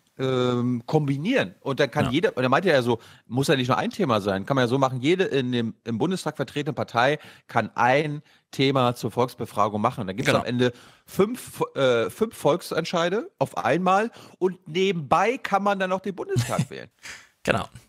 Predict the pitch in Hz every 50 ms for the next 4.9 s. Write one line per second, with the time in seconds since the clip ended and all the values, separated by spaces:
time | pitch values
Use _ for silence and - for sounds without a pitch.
0 | _ _ - - _ _ - 123 127 120 - - 117 - - 107 104 101 113 113
1 | 117 123 107 101 98 101 101 123 131 110 104 110 113 - - 107 113 123 135 151
2 | 165 175 _ _ _ _ _ - - - _ _ _ - 185 208 - _ _ _
3 | _ _ _ _ _ - 143 147 147 - - 127 123 120 120 113 117 117 120 -
4 | 120 185 269 269 - 208 202 196 190 185 180 - - 101 92 - - -